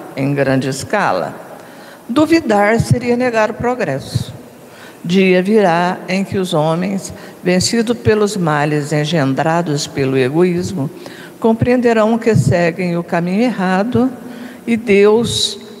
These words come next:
quer que eles encontrem o caminho à sua custa, porque lhes deu o livre-arbítrio. O excesso do mal lhes fará sentir a necessidade do bem, e eles se voltarão para este lado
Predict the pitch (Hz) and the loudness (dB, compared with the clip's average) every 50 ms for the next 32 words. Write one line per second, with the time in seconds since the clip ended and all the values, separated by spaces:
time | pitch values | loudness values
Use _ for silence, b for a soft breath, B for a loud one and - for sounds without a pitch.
0 | - - 208 208 202 208 208 202 - 196 175 180 185 175 175 190 180 180 180 180 | -6 -2 0 2 2 2 0 -2 -2 0 0 0 0 -2 -2 -2 -4 -2 0 0
1 | 170 165 165 196 175 175 - 220 214 208 190 160 160 160 160 160 160 - B B | 0 0 0 -2 -4 -2 0 0 0 2 2 0 0 0 0 -2 -2 -4 B B
2 | B B - - 165 170 - - - - - 269 285 285 285 - 180 160 151 147 | B B -6 -2 -2 0 0 0 -2 -2 -2 0 0 0 0 0 0 0 0 0
3 | - - - - - 156 B B B B B B B - 196 180 - - 175 170 | -2 -6 -4 -4 -4 -4 B B B B B B B 0 0 0 0 0 0 2
4 | 175 170 175 175 180 151 147 147 147 147 147 - - - - 151 156 160 156 147 | 2 0 0 -2 -2 -2 0 2 2 2 2 0 -2 -4 -2 0 0 2 2 2
5 | 143 156 165 175 180 185 - 110 - - - - - - - - - B B B | 2 2 2 0 0 0 -2 -4 -4 -6 -6 -6 -6 -8 -10 -18 -20 B B B
6 | B B B B B B - 190 208 220 - - 254 262 285 269 - 269 233 233 | B B B B B B 2 4 4 4 4 4 4 4 2 2 0 -2 0 0
7 | 226 220 202 160 151 156 151 165 170 170 - - - - - 190 202 202 202 - | 2 2 2 2 2 4 4 4 2 2 -2 -4 -8 -10 -6 -4 -4 -4 -4 -2
8 | - 196 185 185 196 202 196 - 208 185 180 - - 202 190 185 180 175 180 180 | 0 0 2 2 0 0 -2 -2 -4 -4 -2 0 0 2 2 2 2 0 0 0
9 | - - 185 180 - 180 170 - 175 175 170 185 180 170 214 190 190 196 160 165 | 0 -2 -2 -2 -2 -4 -2 0 0 0 2 0 0 0 0 0 0 0 0 2
10 | 165 165 170 160 156 156 165 - B B B B B B B B B - 175 180 | 2 2 0 0 -2 -2 -4 -6 B B B B B B B B B 0 2 2
11 | 180 180 180 180 - - 170 170 175 170 165 165 - 175 160 - 147 151 160 170 | 2 2 0 0 0 0 0 2 2 0 0 0 0 0 2 2 0 0 0 0
12 | 175 147 147 139 143 160 - - - - 170 156 151 151 156 165 165 170 165 165 | -2 0 0 0 0 -2 -4 -4 -2 0 0 2 2 2 0 -2 -2 -2 -2 -4